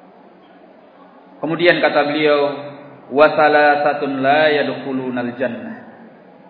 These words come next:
Ada tiga golongan manusia yang mereka tidak masuk ke dalam surga. Lalu beliau sebutkan, "Al-'aq liwalidayhi." Anak yang durhaka kepada orang tuanya.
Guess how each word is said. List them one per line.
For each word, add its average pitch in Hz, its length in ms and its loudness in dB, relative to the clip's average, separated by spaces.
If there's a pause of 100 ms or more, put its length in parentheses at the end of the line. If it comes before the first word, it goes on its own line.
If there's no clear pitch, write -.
(320)
Ada 160 320 4
tiga 160 240 4
golongan 180 400 4
manusia 190 560 2
yang 180 320 4
mereka 196 340 4 (600)
tidak 180 320 2
masuk 156 280 -4
ke 143 40 -8
dalam 131 320 0
surga. 120 340 -6 (3000)
Lalu 156 240 0
beliau 143 240 0
sebutkan, 143 560 -2 (720)
"Al-'aq 131 1040 2
liwalidayhi." 139 1200 0 (1400)
Anak 180 320 2
yang 170 160 4
durhaka 170 560 2
kepada 147 320 4
orang 143 240 4
tuanya. 123 380 0